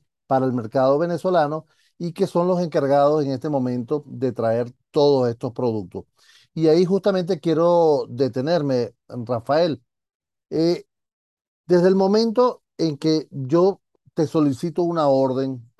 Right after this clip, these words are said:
hasta que ese producto está en,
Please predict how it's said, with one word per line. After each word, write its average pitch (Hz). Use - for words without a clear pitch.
hasta 113
que 131
ese 123
producto 139
está 151
en, 147